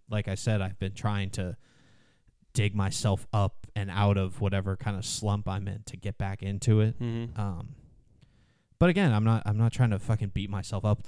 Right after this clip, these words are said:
Speaker 1: about it like it's a job.
Speaker 2: Right.
Speaker 1: It's like I just said, all of this should just be how it works for you and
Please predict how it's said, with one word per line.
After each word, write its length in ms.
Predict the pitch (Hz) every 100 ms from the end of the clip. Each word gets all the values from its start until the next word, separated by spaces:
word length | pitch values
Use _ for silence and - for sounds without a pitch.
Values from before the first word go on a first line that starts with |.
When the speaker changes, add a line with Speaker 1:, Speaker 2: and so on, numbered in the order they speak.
| -
Speaker 1:
about 320 | 92 95 80
it 80 | 80
like 140 | 139
it's 140 | - -
a 40 |
job. 500 | 113 - 87 - - - -
Speaker 2:
Right. 280 | - 107 98 - _ _ _
Speaker 1:
It's 120 | -
like 120 | 104
I 60 | 101
just 240 | 98 95
said, 300 | - 98 85 - _ _ _ -
all 260 | 101 110
of 160 | 95 98
this 300 | 95 95 -
should 240 | - 95
just 240 | - 98 -
be 80 |
how 320 | - - 101 92
it 60 |
works 260 | 92 98 -
for 160 | -
you 340 | 95 95 104 98
and 240 | 85 110